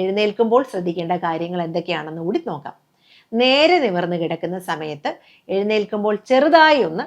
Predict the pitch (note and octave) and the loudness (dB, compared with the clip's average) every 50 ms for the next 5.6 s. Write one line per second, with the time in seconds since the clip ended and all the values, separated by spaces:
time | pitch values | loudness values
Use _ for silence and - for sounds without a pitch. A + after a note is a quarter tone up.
0 | - _ - G#3 F#3 F#3+ G3+ G3+ G#3 G#3 G3+ A3+ A3 - A#3 G#3 G#3 G#3+ B3+ C#4+ | -10 _ -4 -2 -2 0 0 0 0 0 0 -2 0 0 0 0 0 0 0 0
1 | D#4+ E4 E4+ E4 C#4+ A3+ F#3+ D#3+ D3+ C#3+ - C#4+ F4+ - _ - _ _ _ - | 2 2 2 0 0 -2 -4 -4 -4 -4 -6 -8 -8 -10 _ -20 _ _ _ -2
2 | D#4 F#4 F#4+ F#4 D4+ A3 G3 G3 G3+ G3+ A3+ A3 G3+ F3+ F3+ E3+ - _ _ _ | 2 2 2 4 4 4 4 4 4 4 4 2 2 0 -4 -6 -6 _ _ _
3 | _ - G3 G#3 G3 A3+ A3+ A3 F#3+ F#3+ G3 F#3 - G3 F#3 F#3 - - F4 F#4 | _ -2 0 2 6 6 6 4 4 0 -2 -4 -2 -2 -2 -2 -2 -4 -2 -2
4 | - - - A3+ G#3 G#3+ - A3 A3+ A3 A#3 A3+ A3+ A3+ A3 F#3+ F3+ F3+ F3+ A#3+ | -2 -2 -2 -2 -2 0 2 0 2 4 4 4 6 6 4 4 2 0 0 0
5 | C#4 A3+ E3+ E3 F3 F3 F#3 F#3 F3+ F#3 C#4 | 0 0 0 0 0 -2 -2 -4 -4 -4 -2